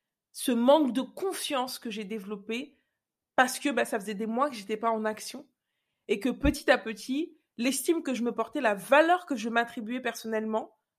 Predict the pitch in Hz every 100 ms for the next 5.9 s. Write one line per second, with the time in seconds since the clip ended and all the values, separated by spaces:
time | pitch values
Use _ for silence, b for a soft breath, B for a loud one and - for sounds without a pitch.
0 | - - 208 208 208 214 - 349 _ _
1 | _ - 214 233 220 233 254 294 330 302
2 | 240 214 214 214 240 262 - b b 226
3 | 220 233 220 320 320 330 - 240 214 220
4 | 240 262 b b - 226 208 233 240 339
5 | - 339 294 233 226 247 285 - 269